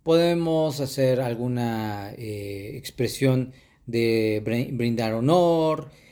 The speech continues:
eh, etcétera. Y de alguna manera estas expresiones se pueden llegar a,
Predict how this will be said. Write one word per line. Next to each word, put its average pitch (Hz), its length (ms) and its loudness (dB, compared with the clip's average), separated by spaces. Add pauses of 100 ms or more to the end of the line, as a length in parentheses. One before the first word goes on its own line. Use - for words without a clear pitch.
(260)
eh, 117 480 -2
etcétera. 139 640 0 (420)
Y 165 100 0
de 185 80 10
alguna 208 260 4
manera 190 480 2
estas 180 460 -2
expresiones 151 640 -2
se 143 140 -4
pueden 160 420 2
llegar 143 540 2
a, 120 420 -2